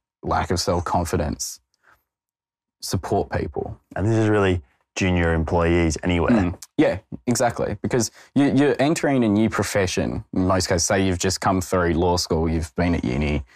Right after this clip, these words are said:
Speaker 1: this is what you've worked four or five years to get to. You're not going to be perfect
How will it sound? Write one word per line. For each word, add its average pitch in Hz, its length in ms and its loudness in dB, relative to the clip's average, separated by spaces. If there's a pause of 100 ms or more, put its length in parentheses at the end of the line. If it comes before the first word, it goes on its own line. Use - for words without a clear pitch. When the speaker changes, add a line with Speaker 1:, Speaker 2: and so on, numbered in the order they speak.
(240)
Speaker 1:
this 98 140 2
is 95 80 0
what 92 140 2
you've 85 180 0
worked 80 320 0
four - 180 0
or 85 80 0
five 80 260 0
years 82 280 0
to - 100 -8
get - 220 0
to. - 400 -4 (760)
You're 107 120 2
not 113 200 0
going 101 340 2
to 92 180 0
be 87 200 0
perfect - 600 -4